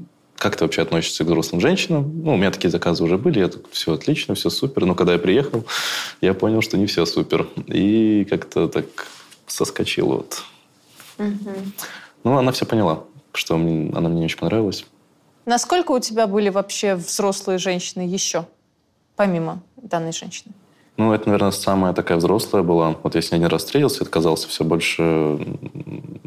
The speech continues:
Speaker 1: я с ней не виделся никогда. Были еще взрослые. Я не знаю, сколько им лет, просто я вижу, что человек достаточно взрослый. Бывают разные, которые ухаживают за собой, которые не очень ухаживают.
Speaker 2: Поняла.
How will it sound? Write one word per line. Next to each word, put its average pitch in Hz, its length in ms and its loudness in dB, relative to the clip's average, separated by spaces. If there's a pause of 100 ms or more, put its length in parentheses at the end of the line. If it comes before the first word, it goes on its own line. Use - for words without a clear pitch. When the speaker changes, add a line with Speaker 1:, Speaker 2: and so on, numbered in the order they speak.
(340)
Speaker 1:
я 87 100 4
с - 120 -4
ней 82 80 2
не 85 100 4
виделся 143 340 2
никогда. 113 500 2 (360)
Были 92 360 4
еще 87 260 2
взрослые. 92 500 4
Я 107 40 4
не 104 60 4
знаю, 101 220 2
сколько - 460 0
им 80 120 4
лет, 101 400 2
просто - 340 0
я 82 180 4
вижу, 101 260 2
что - 160 -6
человек 98 260 0
достаточно 87 480 -2
взрослый. 78 460 2
Бывают 87 280 2
разные, 82 320 0
которые 78 300 -2
ухаживают 104 440 2
за - 40 -8
собой, 90 220 0
которые - 320 0
не 82 80 2
очень 120 280 0
ухаживают. 98 480 0
Speaker 2:
Поняла. 208 360 0